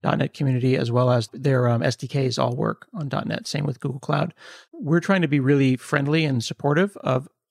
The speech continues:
anyone because I want it to run everywhere. So for example, at, at, at our recent dot net Conf, which is our little virtual conference that we make,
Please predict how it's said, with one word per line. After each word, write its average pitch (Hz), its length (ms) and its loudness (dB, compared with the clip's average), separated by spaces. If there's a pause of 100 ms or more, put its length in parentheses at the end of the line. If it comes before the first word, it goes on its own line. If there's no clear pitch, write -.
anyone 147 540 2 (220)
because 131 440 -4 (360)
I 135 60 2
want 143 160 2
it - 60 -8
to 139 60 -2
run 131 180 4
everywhere. 170 460 0
So - 180 -4
for 139 140 -4
example, 127 400 0
at, - 160 -6
at, 147 260 0
at - 120 0
our 143 120 4
recent 143 440 0 (200)
dot 135 240 0
net 131 280 -4
Conf, 143 520 -4
which - 160 -6
is 131 80 -6
our 127 140 -2
little 127 200 -2
virtual 123 340 -2
conference 127 460 -6
that - 100 -8
we 127 100 -4
make, 151 280 -2